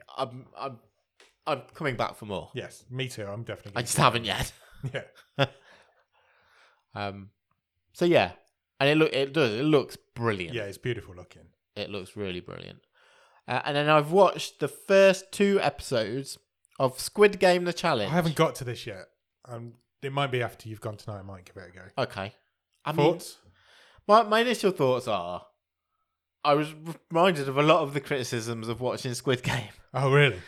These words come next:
Speaker 1: Like, I'm not that bothered about the games.
Speaker 2: Right. Oh, but this is all about the games, surely.
Speaker 1: Yeah, but I f-,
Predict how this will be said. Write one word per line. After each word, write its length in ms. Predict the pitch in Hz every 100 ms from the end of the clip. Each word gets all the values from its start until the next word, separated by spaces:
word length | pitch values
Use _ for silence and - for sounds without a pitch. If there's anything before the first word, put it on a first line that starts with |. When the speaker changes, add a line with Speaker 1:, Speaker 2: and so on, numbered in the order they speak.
| 120 -
Speaker 1:
Like, 340 | 151 156 - - _ _ _ _
I'm 160 | 160 170
not 200 | 160 127
that 180 | 127
bothered 240 | 135 139 117
about 220 | 104 107
the 80 | 110
games. 520 | 123 101 85 78 - _ -
Speaker 2:
Right. 300 | 120 104 95 _ _ _ _ 135
Oh, 80 | 147
but 100 | 143
this 160 | -
is 100 | 127
all 220 | 139 131
about 220 | 110 98 90
the 60 |
games, 360 | 87 80 90 -
surely. 360 | - 120 87 87 _ -
Speaker 1:
Yeah, 320 | 196 208 190
but 380 | 202 208 - _ _ -
I 200 | 185 196 202
f-, 160 | 202